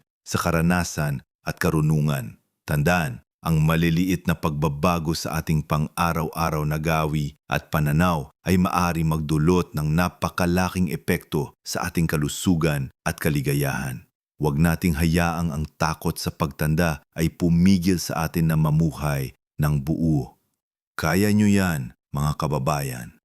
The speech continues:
Mayroon pa tayong kayang gawin, kayang matutunan, at kayang ibahagi. Ang inyong karanasan ay kayamanan at ang inyong presensya ay inspirasyon sa mga nakababata.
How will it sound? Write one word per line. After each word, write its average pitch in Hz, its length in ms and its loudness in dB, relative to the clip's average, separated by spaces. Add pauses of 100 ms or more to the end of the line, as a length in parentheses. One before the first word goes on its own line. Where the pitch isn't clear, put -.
Mayroon 95 400 4
pa 104 160 0
tayong 98 320 2
kayang 87 400 2
gawin, 78 640 2
kayang 73 400 0
matutunan, 78 800 2 (320)
at - 160 -6
kayang 76 560 0
ibahagi. 67 800 -4 (320)
Ang 90 160 2
inyong 92 320 6
karanasan 85 720 0 (160)
ay 87 160 0
kayamanan 78 800 0 (160)
at - 160 -4
ang 87 160 0
inyong 90 320 4
presensya 87 880 -2 (240)
ay 92 240 0
inspirasyon 85 1200 0 (160)
sa - 160 -4
mga 78 320 2
nakababata. 67 720 -6